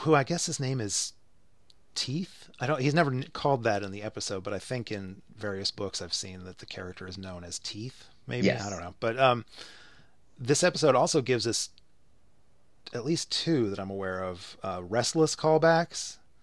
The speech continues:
Speaker 1: Um, and the shark is one of them, because in Restless, in s-, I think it was Xander's,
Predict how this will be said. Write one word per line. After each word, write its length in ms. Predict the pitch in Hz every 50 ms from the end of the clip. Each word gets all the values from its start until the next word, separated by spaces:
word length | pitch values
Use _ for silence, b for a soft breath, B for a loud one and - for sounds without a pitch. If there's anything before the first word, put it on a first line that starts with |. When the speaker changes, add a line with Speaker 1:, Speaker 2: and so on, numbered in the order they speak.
| - - - - - -
Speaker 1:
Um, 260 | 113 110 104 95 95
and 140 | 101 110 113
the 40 | 110
shark 320 | - - 143 143 139 - -
is 100 | 107 104
one 200 | 104 117 131 113
of 60 | 95
them, 180 | 90 90 87 90
because 340 | 90 92 - - 101 92 90 -
in 260 | - 101 98 95 95
Restless, 640 | 101 127 143 131 - 117 107 98 95 - - - -
in 400 | - - - 104 101 98 98 98 92 -
s-, 520 | - - - - - - - - - -
I 40 | -
think 140 | - 127 110
it 40 | 104
was 160 | 101 95 101
Xander's, 480 | 104 104 120 131 113 107 101 98 -